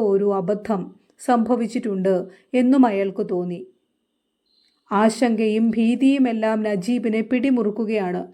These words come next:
എങ്കിലും അയാൾ സ്വയം ആശ്വാസം കണ്ടെത്തുന്നു. "എൻ്റെ സ്വന്തം അർബാബിൻ്റെ വണ്ടിയിലാണ് ഞാൻ യാത്ര ചെയ്യുന്നത്. അദ്ദേഹത്തിൻ്റെ കയ്യിൽ എൻ്റെ ജീവിതം സുരക്ഷിതവും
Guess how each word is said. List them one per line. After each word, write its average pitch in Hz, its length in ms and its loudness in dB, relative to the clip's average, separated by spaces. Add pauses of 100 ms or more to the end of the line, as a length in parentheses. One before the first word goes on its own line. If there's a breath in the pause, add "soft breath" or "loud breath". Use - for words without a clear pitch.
(260 soft breath)
എങ്കിലും 302 340 2
അയാൾ 285 180 0
സ്വയം 254 400 0
ആശ്വാസം 262 680 0
കണ്ടെത്തുന്നു. 185 540 -4 (640)
"എൻ്റെ 214 220 0
സ്വന്തം 226 580 0
അർബാബിൻ്റെ 220 600 0
വണ്ടിയിലാണ് 247 640 0
ഞാൻ 240 240 0
യാത്ര 214 320 -2
ചെയ്യുന്നത്. 190 560 -2 (440 soft breath)
അദ്ദേഹത്തിൻ്റെ 220 600 0
കയ്യിൽ 220 380 -2
എൻ്റെ 214 200 0
ജീവിതം 208 520 -4
സുരക്ഷിതവും 226 800 -2